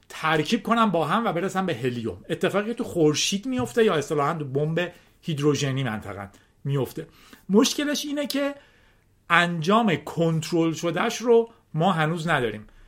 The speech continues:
احتمالاً به نظر من به شکل منطقی باید پاکتر باشه. بازم دوستان فیزیکدان می‌تونن نظر سریعی و خوبی رو بدن و از رادیو بعدی میخونم، ولی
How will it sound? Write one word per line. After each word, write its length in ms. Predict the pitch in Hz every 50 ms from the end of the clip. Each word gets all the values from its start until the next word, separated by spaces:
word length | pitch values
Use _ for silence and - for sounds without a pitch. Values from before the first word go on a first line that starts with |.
| _ _ _ -
احتمالاً 800 | 208 - - - - - 220 220 220 214 214 208 214 247 277 269
به 60 | 226
نظر 300 | 190 190 170 180 180 180
من 160 | 185 196 208
به 60 | 202
شکل 200 | 151 156 147 160
منطقی 380 | 156 151 151 147 131 151 151 202
باید 200 | 214 190 190 -
پاکتر 420 | - 139 131 - - 165 165 202
باشه. 200 | 240 226 - 226
بازم 240 | 220 202 180 185 175
دوستان 300 | 170 156 - - 156 170
فیزیکدان 600 | - - 170 147 117 123 - - - 143 147 170
می‌تونن 400 | 180 160 - 175 202 226 180 160 - - - _ _ _ _ -
نظر 560 | 123 123 123 131 - 139 143 147 151 147 147 147 - _ _ _ _
سریعی 540 | - - - 147 131 123 131 160 240 160 131
و 120 | 117 117 110
خوبی 340 | - - 151 135 120 123
رو 100 | 117 113
بدن 400 | - - 147 185 233 233 240 226
و 40 | 185
از 180 | 151 139 - 113
رادیو 300 | 120 123 117 117 127 120
بعدی 300 | - 113 113 104 107 110
میخونم، 520 | 120 165 214 - - 269 269 254 247 240
ولی 300 | 226 220 220 226 233 226